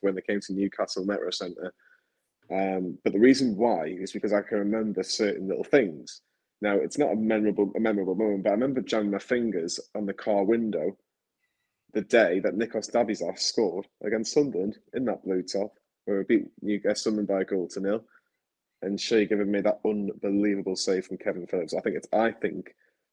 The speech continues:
that save is in the top three best saves I have ever seen in the Premier League. In my opinion, I think it's that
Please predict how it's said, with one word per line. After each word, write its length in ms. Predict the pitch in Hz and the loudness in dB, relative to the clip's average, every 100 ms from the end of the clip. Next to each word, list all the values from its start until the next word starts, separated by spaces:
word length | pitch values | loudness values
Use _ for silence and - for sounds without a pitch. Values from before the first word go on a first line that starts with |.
| - | 4
that 300 | 120 - - | 4 4 -4
save 640 | - 131 92 69 190 - _ _ _ _ _ _ _ | 0 2 2 0 -6 -6 _ _ _ _ _ _ _
is 140 | 110 107 | -2 0
in 100 | 107 | -2
the 80 | |
top 320 | 104 - 117 - | -4 -2 -4 -4
three 260 | 110 98 95 | -2 -2 0
best 360 | 110 104 - - | -2 -2 -6 -4
saves 520 | 117 90 82 85 - - | -2 -2 -6 -12 -12 -8
I 100 | 95 | -6
have 120 | 92 - _ _ _ _ _ _ | -6 -10 _ _ _ _ _ _
ever 200 | 113 101 | -2 -2
seen 420 | - 113 98 90 - _ _ | -4 -2 0 -2 -10 _ _
in 100 | 98 | -6
the 60 | 92 | -6
Premier 360 | - 87 82 | -4 -4 -6
League. 180 | 80 87 _ _ _ _ | -8 -10 _ _ _ _
In 160 | 113 113 | 2 4
my 140 | 113 | 4
opinion, 380 | 98 - 92 76 | 2 0 -6 -6
I 80 | 90 | -4
think 140 | - | -2
it's 160 | 82 95 | -2 -2
that 240 | 92 95 | 0 -2